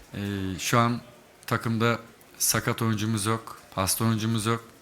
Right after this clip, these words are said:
Full kadroyla çalışıyoruz. E, takımın moral motivasyonu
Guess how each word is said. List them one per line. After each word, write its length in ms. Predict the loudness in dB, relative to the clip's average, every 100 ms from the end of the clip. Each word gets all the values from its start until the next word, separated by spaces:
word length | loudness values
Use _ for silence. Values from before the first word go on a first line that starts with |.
| -18 -18 -18 -6
Full 140 | -2
kadroyla 500 | 2 2 4 4 4
çalışıyoruz. 720 | 2 0 -2 -2 -2 -2 -4 -8 -14 -20 -20 -20 -20 -14 -8
E, 260 | -4 -4 -2
takımın 360 | -2 0 0
moral 320 | 2 4 4
motivasyonu 680 | 4 2 0 0 0 0 -2